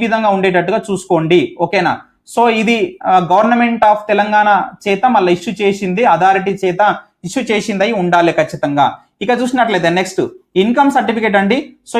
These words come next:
income certificate for the financial year prior, ఆ, ఈ, ఈ year, year prior to the year అని చెప్పేసి అన్నాడు. కాబట్టి క్లియర్ గా మెన్షన్ చేయడం జరిగింది.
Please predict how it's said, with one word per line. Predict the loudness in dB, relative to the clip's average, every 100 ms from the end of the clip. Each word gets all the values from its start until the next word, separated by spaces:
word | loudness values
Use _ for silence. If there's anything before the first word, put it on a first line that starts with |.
| 0
income | 0 2 2 2
certificate | 0 -2 0 -2 2
for | 2 2
the | 0
financial | 0 0 0 0 -2 -4 -2
year | 2 2 -2 0
prior, | 2 4 4 2 -4 _ _ 0
ఆ, | 2
ఈ, | 2 -2 -6
ఈ | -2 0
year, | 0 0 0
year | 0 2
prior | 2 2 0
to | -2 0
the | 0
year | 2 2
అని | 2
చెప్పేసి | 0 0 0
అన్నాడు. | 0 0 2 2 0 0
కాబట్టి | 2 2 0 -2 -4 _ _ -4
క్లియర్ | 0 2
గా | 2
మెన్షన్ | 2 0 0 0
చేయడం | 0 0 2
జరిగింది. | 0 2 2 2 0 -6